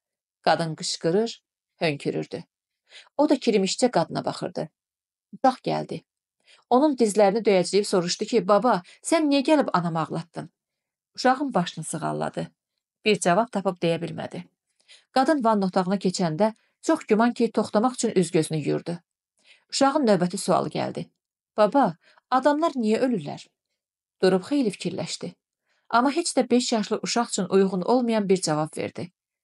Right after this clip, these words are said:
"Çünki əcəlləri çatır, ölürlər." Uşaq gözlərini döydü. Bir şey anlamadığı bəlli oldu. Uşağın növbəti sualının, "Baba, bəs quşlar da ölürlər?"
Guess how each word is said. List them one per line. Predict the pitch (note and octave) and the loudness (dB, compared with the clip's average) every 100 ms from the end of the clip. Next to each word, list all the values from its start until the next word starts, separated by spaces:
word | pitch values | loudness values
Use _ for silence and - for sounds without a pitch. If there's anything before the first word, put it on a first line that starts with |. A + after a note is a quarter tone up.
| _ _ _ _ | _ _ _ _
"Çünki | D#4+ D4+ - | -2 -2 0
əcəlləri | F#3 F3+ D#3 D3+ D3+ | 0 2 0 0 -6
çatır, | - D3+ - - - _ _ _ | -8 -10 -10 -12 -14 _ _ _
ölürlər." | F3 D3 - - - - _ _ _ _ _ _ _ | -2 0 -2 -6 -14 -18 _ _ _ _ _ _ _
Uşaq | - D4 - | 0 0 0
gözlərini | D#3+ - C#3+ C#3+ D3 | -4 0 -2 -4 -6
döydü. | A2+ - - _ _ _ _ _ _ | -6 -6 -16 _ _ _ _ _ _
Bir | C#4 | -2
şey | - B3 - | 2 0 0
anlamadığı | F3 F3 G#3 F#3+ F#3 | 0 0 0 0 -4
bəlli | F3 C#3+ C#3+ | -4 -4 -4
oldu. | C#3+ - F3 _ _ _ _ _ _ - _ | -8 -10 -18 _ _ _ _ _ _ -20 _
Uşağın | - C#4 C#4 D#4+ | 0 2 2 2
növbəti | A3 G3 F#3+ G3+ | 2 2 2 -2
sualının, | - F3 D3+ F#3 F3+ _ _ _ _ | -2 -2 -2 -8 -14 _ _ _ _
"Baba, | G#3 G3+ A3+ F3 _ | 2 4 0 0 _
bəs | D#4+ D#4 | -2 -2
quşlar | - - E4 - | -4 0 0 2
da | |
ölürlər?" | - D#3 D3 D3+ D#3 | -2 -2 -2 -2 -4